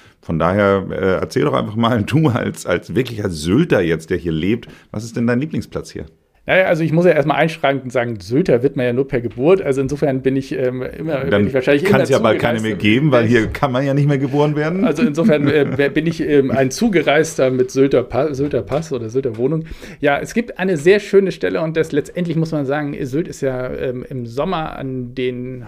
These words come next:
Speaker 2: Hotspots häufig auch sehr voll, aber es gibt eben tolle Stellen, die nie voll sind. Und eine tolle Stelle werde ich nicht ganz verraten, weil dann wird die ja auch überlaufen sein. Aber ich gebe Ihnen einen Tipp, wenn Sie mit dem Fahrrad auf der alten Bahntrasse fahren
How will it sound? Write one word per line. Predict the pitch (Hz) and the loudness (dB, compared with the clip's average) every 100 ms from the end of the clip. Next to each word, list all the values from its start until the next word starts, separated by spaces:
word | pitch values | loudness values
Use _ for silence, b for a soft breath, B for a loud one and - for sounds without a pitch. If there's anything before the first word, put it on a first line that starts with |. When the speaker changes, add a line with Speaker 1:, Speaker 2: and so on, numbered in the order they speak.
| - | -2
Speaker 2:
Hotspots | 190 196 - - 160 - - | -2 -2 -10 -8 -6 -8 -6
häufig | 165 151 - | -4 -4 -10
auch | 113 | -10
sehr | - - | -10 -8
voll, | 180 294 220 | -6 -6 -4
aber | 185 | -6
es | 165 | -6
gibt | - - - | -8 -10 -10
eben | 175 156 - | -8 -10 -12
tolle | - 247 180 | -12 -10 -8
Stellen, | - - 151 151 180 180 B B - | -10 -8 -6 -4 -4 -6 B B -8
die | 156 | -2
nie | 190 208 | 0 0
voll | - 170 143 | -2 0 0
sind. | 107 - - | -4 -12 -14
Und | - - | -14 -12
eine | 131 165 196 | -6 -2 -2
tolle | 190 160 160 | -2 -4 -6
Stelle | 160 139 131 120 | -2 -2 -2 -2
werde | 123 | -2
ich | 127 | -2
nicht | 160 | -2
ganz | 175 240 | -2 -2
verraten, | - 110 101 123 147 | -4 -4 -4 -6 -4
weil | 120 117 | -2 -2
dann | 120 113 | -2 -2
wird | 123 | -2
die | |
ja | 113 - | -4 -6
auch | - | -8
überlaufen | - - - 120 | -8 -8 -8 -8
sein. | 127 175 240 | -8 -6 -6
Aber | 226 | -8
ich | - | -4
gebe | 202 196 | -2 -2
Ihnen | 160 | -4
einen | 151 | -6
Tipp, | 226 220 | -8 -8
wenn | - | -8
Sie | 143 | -8
mit | 151 | -8
dem | 160 | -10
Fahrrad | - 143 175 185 185 B B B | -12 -6 -2 0 -2 B B B
auf | - | -8
der | - - 147 | -4 -4 -2
alten | 170 165 147 120 | -2 -2 -4 -4
Bahntrasse | 120 170 170 - 104 123 | -4 -4 -6 -8 -8 -8
fahren | - 123 131 151 | -6 -2 0 0